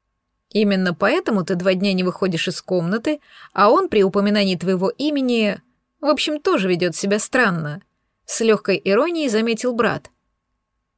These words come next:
«Ты с ним общался?» — спросила, резко повернувшись к Эрику. «Когда? Обо мне?» «Нет, не о тебе. Мы вчера встречались по одному делу,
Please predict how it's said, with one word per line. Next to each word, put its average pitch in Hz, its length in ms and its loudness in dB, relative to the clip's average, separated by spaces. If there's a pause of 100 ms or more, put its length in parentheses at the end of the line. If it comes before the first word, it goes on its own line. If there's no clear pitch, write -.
(120)
«Ты 196 100 2
с - 80 -4
ним 202 120 2
общался?» — 320 560 0 (640)
спросила, 247 840 2
резко 254 360 2
повернувшись 226 600 0
к - 120 -12
Эрику. 170 460 0 (340)
«Когда? 233 480 0 (220)
Обо 196 200 4
мне?» 285 320 0 (1500)
«Нет, 175 460 -2
не 190 240 -2
о 208 80 2
тебе. 208 480 -2 (220)
Мы 277 120 -2
вчера 269 440 2
встречались 269 640 0
по 247 140 2
одному 254 260 0
делу, 269 480 0